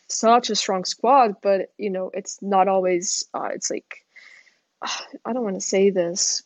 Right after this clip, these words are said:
but I think it's not always, like, led in the best way possible, in my opinion. Manchester United also getting stronger. You, well, you said all the names, basically. So it's beautiful to see, to be honest.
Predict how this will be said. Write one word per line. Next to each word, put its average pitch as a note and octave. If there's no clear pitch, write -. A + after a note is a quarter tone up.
but F#3+
I F#3+
think G#3
it's -
not A3
always, G3+
like, F#3
led F#3+
in G3+
the F#3+
best F3
way F3
possible, C4
in B3+
my B3
opinion. A3
Manchester A#3+
United G#3+
also G#3+
getting F#3+
stronger. G#3+
You, -
well, A#3+
you D4+
said E4+
all C4
the G3
names, F#3+
basically. G3
So A3+
it's -
beautiful A3+
to G#3+
see, A3+
to -
be G3+
honest. A#3